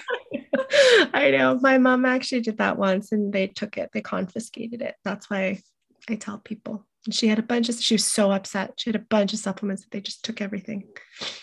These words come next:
Speaker 1: Yeah, I guess. Uh, I
Speaker 2: Which
Speaker 1: mean
Speaker 2: makes sense. I mean, they don't know that she's not super sketchy and,
Speaker 1: Right.
Speaker 2: I don't know, trafficking random drugs or something. So
Speaker 1: Exactly.
Speaker 2: she's not, but,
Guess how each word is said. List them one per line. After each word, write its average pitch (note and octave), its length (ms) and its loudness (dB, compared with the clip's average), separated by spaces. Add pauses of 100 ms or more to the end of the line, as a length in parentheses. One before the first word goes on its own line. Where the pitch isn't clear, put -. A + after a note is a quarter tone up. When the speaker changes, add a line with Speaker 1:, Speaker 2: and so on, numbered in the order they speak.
(720)
Speaker 1:
Yeah, A#3 320 2
I D#3+ 180 2
guess. F3 520 0
Uh, D#3 300 -8
I C#3 80 -6
Speaker 2:
Which A#3+ 220 2
Speaker 1:
mean C4 100 8
Speaker 2:
makes - 100 2
sense. F#3+ 280 0
I F#3+ 80 4
mean, F#3 240 2
they F#3 120 2
don't F#3+ 220 2
know D#3+ 160 0
that D#3+ 100 -4
she's F3 220 -6
not - 180 -6
super - 220 -10
sketchy - 440 -8
and, - 280 -10 (640)
Speaker 1:
Right. G3 160 2
Speaker 2:
I - 80 -4
don't - 120 -10
know, - 40 -18 (260)
trafficking - 460 -6
random E3 380 -4
drugs - 420 -8
or A#3 60 -6
something. A3+ 460 -8
So - 280 -10 (480)
Speaker 1:
Exactly. F#3 600 0
Speaker 2:
she's - 80 -18
not, - 0 -
but, - 200 -8